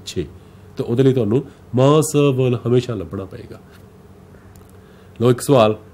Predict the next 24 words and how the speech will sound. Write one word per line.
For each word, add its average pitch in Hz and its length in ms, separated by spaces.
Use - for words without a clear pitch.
ਆਪਾਂ 120 180
ਉਦਾਹਰਨ 110 280
ਹੋਰ 104 180
ਕਰਕੇ 107 240
ਦੇਖਦੇ 107 280
ਹਾਂ। 147 60
ਜਿਵੇਂ 127 240
ਅੜਤਾਲੀ 127 480
ਆ, 151 120
ਇਹ 160 120
ਦੋ 117 240
ਨਾਲ 143 160
ਹੀ 143 60
ਕਈ 139 200
ਵਾਰ 135 180
ਭਾਗ 110 260
ਹੁੰਦਾ 78 260
ਹੈ। 76 60
ਤਾਂ 113 200
ਆਪਾਂ 113 220
ਇੱਕ - 80
ਸਵਾਲ 104 240
ਕਰਦੇ 98 280
ਹਾਂ, 156 60